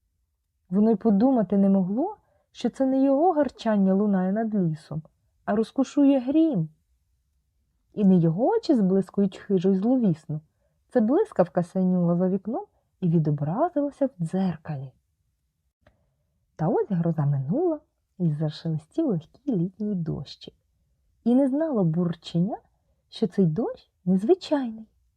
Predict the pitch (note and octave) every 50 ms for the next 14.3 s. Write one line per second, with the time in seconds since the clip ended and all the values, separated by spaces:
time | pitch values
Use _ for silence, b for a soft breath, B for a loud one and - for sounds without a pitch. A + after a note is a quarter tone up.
0 | _ _ _ _ _ _ _ _ _ _ _ _ - F3+ F3 F#3 F3 E3+ D#3 D#3
1 | D#3 E3 D#3 D#3 D#3 D#3 D#3 D3+ - - E3 D#3+ - - - - D#3+ - - E3+
2 | D#3 - - - E3+ E3+ E3+ E3+ D#3+ D#3 D#3 D3+ D3+ D3+ D#3 D#3+ E3+ F3 F3+ E3+
3 | D#3+ C#3+ C3+ - C#3+ C#3+ C#3 D3 E3+ A#3+ F4 _ _ _ _ _ _ _ _ _
4 | _ _ _ _ - F#3 G3 E3+ F3 A3 A3 F#3 F#3 F#3+ F#3 _ - G3+ G3 -
5 | - - F3+ F3 E3+ E3 E3+ F#3+ F3+ E3+ F3 E3+ E3+ F3 F3 F3+ F#3 G3 G3 F#3+
6 | E3+ D3+ C#3+ C#3+ C#3 C3 - D3 E3+ A3+ D#4+ F4 D4 F#3+ D#3+ D3+ _ _ _ _
7 | _ _ _ _ _ - - G3 E3 E3 D#3+ D3 - E3 D#3+ D#3 D3+ D3+ D#3 D#3
8 | _ - D#3 D3 E3+ A#3 D4 C4+ - - E3+ E3+ _ _ _ _ _ _ _ -
9 | F3 G3+ F#3 - F3+ F3 E3+ E3+ E3+ E3+ F3 E3+ E3 E3 D#3+ D#3 D#3+ D#3+ - -
10 | F3 F#3 F3 E3+ D#3+ D3+ - - D#3+ E3 E3+ F3 F#3 G3 F#3+ F3 D3+ C#3 C3+ C3+
11 | C3+ C3+ C3+ B2+ C3 D3+ E3+ A#3 D4+ F4+ E4 A3 E3+ D3+ _ _ - _ _ _
12 | _ _ _ _ _ _ _ _ _ _ - F3+ F3 E3+ - E3 D3+ C#3 D3 D#3+
13 | D3 D3 D3+ D3+ D3+ C#3+ C#3+ C#3+ C#3+ D3 D3 C#3+ C#3 C#3+ C#3+ D3+ D3+ - - D#3
14 | D3+ E3+ A3 C4+ C#4+ C4